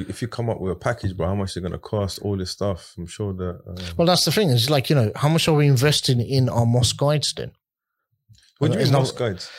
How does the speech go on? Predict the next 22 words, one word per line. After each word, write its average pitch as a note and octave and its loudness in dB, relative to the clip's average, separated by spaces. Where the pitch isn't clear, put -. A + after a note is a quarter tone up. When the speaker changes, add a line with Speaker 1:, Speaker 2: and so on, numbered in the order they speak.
Speaker 2:
people F3 4
who C#3+ 4
actually C3 0
showcase C3 2
the - 0
masjid B2 2
to A2+ -2
outsiders. G#2+ -2
Speaker 1:
Right. G#2 -2
Speaker 2:
For A#2+ 0
example, A2+ 2
schools, G#2+ 0
local G#2 0
Speaker 1:
Right, F2+ -2
right. A2 2
Speaker 2:
authorities, G2+ 0
um, G2 -4
even G2+ -4
the F#2+ -6
police, G#2 -2
um, F#2+ -2
councillors. A2 -2